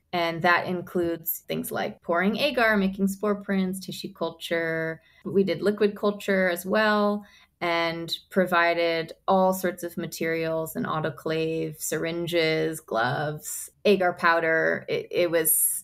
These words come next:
really like their, you know, startup rudimentary lab. We also sponsored another community group. This was all women,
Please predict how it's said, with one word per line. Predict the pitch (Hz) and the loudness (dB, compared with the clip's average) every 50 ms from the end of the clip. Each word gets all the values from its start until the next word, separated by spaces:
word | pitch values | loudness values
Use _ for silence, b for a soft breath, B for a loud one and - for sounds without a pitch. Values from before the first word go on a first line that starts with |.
| _ _ - | _ _ -2
really | 180 185 185 175 175 165 | 0 2 4 4 4 2
like | 160 160 156 160 - | 2 0 -2 -4 -4
their, | - 160 156 156 151 156 - - - | -2 -2 0 0 0 -2 -4 -8 -8
you | - 175 | -6 -4
know, | 165 127 - - - | -4 -4 -4 -6 -6
startup | - - - - 208 196 190 190 175 175 185 - | -6 -2 2 4 6 6 6 4 4 2 0 0
rudimentary | 180 180 170 165 165 165 160 170 190 196 - 156 156 | -2 -2 0 -2 -4 -4 -4 -6 -6 -6 -4 -4 -2
lab. | - - - - - - - - _ _ b b b b b | -2 0 0 0 0 0 -2 -6 _ _ b b b b b
We | 196 196 214 208 | 2 4 4 4
also | - 196 208 208 208 - - 214 208 202 202 202 196 196 | 4 4 2 2 2 2 4 4 6 6 6 6 4 4
sponsored | 190 196 - - 196 185 190 190 190 190 196 185 185 180 180 180 180 185 - - - | 2 0 -2 0 2 2 4 2 2 2 2 2 4 4 2 0 -2 -4 -10 -12 -6
another | - - 175 170 165 165 170 170 180 190 190 190 190 | -4 -2 -2 -2 -2 -4 -2 0 2 2 4 2 2
community | 190 - 202 196 214 226 247 247 254 | 2 2 4 4 4 4 2 0 -2
group. | - - 247 240 240 - | -2 0 0 0 2 0
This | - 202 196 - | -2 -4 -2 -2
was | - 180 175 170 170 - - - - - - - _ | -2 -2 -2 -2 -4 -6 -8 -8 -10 -10 -12 -6 _
all | - 196 196 208 214 | 4 6 6 6 4
women, | 208 214 214 214 220 233 247 320 359 | 4 4 4 4 4 2 0 -2 -4